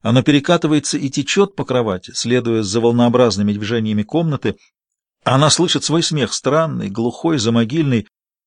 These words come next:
Мозг раскалился, а руки и ноги заледенели. Она выходит из своего тела и парит над кроватью, а потом возвращается.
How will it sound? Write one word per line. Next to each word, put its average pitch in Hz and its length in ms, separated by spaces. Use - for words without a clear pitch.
Мозг 147 560
раскалился, 135 720
а 113 200
руки 156 300
и 139 120
ноги 139 240
заледенели. 131 640
Она 127 220
выходит 160 420
из 135 80
своего 143 300
тела 170 280
и 135 80
парит 165 460
над 123 160
кроватью, 117 540
а 104 140
потом 185 400
возвращается. 139 760